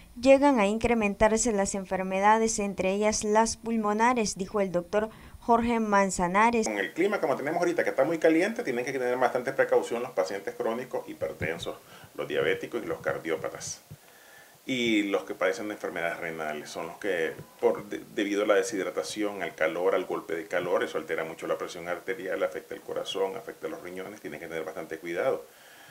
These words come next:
Speaker 2: Mantenerse bastante fresco, ¿verdad? Buscar frescura, no estar cam-, no caminar mucho, que no le dé mucho el sol y toda cosa.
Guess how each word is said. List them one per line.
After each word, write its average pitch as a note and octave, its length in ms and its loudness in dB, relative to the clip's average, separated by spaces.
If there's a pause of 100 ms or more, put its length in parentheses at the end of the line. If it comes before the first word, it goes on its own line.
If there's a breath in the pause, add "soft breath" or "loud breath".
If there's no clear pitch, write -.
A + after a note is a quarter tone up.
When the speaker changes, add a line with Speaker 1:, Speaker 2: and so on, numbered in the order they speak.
(840 loud breath)
Speaker 2:
Mantenerse E2+ 440 -8
bastante D#2+ 920 -4
fresco, - 380 0
¿verdad? D3 240 -2 (200)
Buscar - 360 -8
frescura, - 680 -4
no - 120 -8
estar - 260 -4
cam-, F2+ 260 -10
no F#2+ 160 -6
caminar F2 320 -2
mucho, F#2+ 240 -8
que F2 80 -2
no E2+ 80 -6
le F2 80 -2
dé E2 80 -2
mucho D#2+ 200 -8
el D2 80 -6
sol F2 200 -4
y E2+ 60 -8
toda D#2 180 -2
cosa. C3+ 300 2